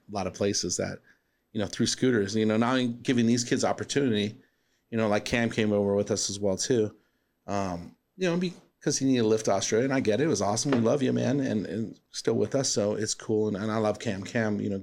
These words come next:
going through what he's going through and, and battling. A lot of people don't know. That's another story. But, um, Cam, Cam is, uh, one of my heroes in scootering for what he's,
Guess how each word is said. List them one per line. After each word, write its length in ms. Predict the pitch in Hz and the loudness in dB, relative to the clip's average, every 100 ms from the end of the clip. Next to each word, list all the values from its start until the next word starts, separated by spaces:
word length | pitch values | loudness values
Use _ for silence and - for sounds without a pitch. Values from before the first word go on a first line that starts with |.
| - | -6
going 240 | 113 110 | -2 0
through 140 | 104 107 | 0 0
what 60 | |
he's 140 | 107 98 | 0 0
going 260 | 107 104 | 0 -2
through 340 | 101 107 104 101 | 0 0 2 0
and, 120 | 98 - _ _ - - | -2 -8 _ _ -20 -16
and 180 | 107 104 | -8 -2
battling. 260 | 104 107 | 0 0
A 40 | 101 | 0
lot 100 | 101 | -2
of 60 | |
people 220 | 98 107 98 | -2 -6 -4
don't 160 | 101 | -2
know. 200 | 107 104 | 0 0
That's 160 | 101 - | 0 0
another 160 | 104 | -2
story. 320 | 95 - 101 101 | -2 0 0 0
But, 280 | 107 104 | 0 0
um, 300 | 87 95 92 - | -2 -8 -10 -16
Cam, 360 | - 107 104 - | -6 -4 -4 -6
Cam 420 | - 107 104 104 | -4 -2 0 -2
is, 440 | 90 95 92 95 - - | -4 -6 -6 -6 -8 -10
uh, 600 | - - - - - - - - | -14 -14 -14 -16 -16 -18 -20 -14
one 140 | 104 | -6
of 60 | 101 | -4
my 80 | 92 | -4
heroes 320 | 113 101 92 | 0 0 0
in 80 | 92 | -4
scootering 440 | - 107 95 95 | -4 -4 -4 -8
for 220 | - 98 | -12 -10
what 220 | 98 95 - | -6 -6 -6
he's, 480 | - 107 101 98 | -14 -6 -4 -4